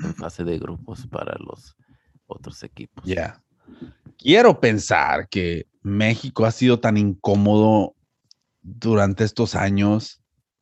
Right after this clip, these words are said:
Speaker 2: que casi íbamos a morir en shit y todo el pedo, güey, pero no hay pedo. Se está pro-, no, hay progreso. Pero quiero decir que han sido tan incómodos que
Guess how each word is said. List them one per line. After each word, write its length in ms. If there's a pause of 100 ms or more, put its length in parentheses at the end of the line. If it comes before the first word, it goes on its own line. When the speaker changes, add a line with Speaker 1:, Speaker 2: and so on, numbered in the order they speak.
Speaker 2:
que 100
casi 300
íbamos 320
a 60
morir 360
en 140
shit 300
y 40
todo 140
el 120
pedo, 280
güey, 160
pero 180
no 80
hay 80
pedo. 500 (140)
Se 180
está 300
pro-, 360
no, 680
hay 140
progreso. 480 (580)
Pero 400
quiero 380
decir 380
que 320
han 200
sido 240
tan 160
incómodos 640
que 380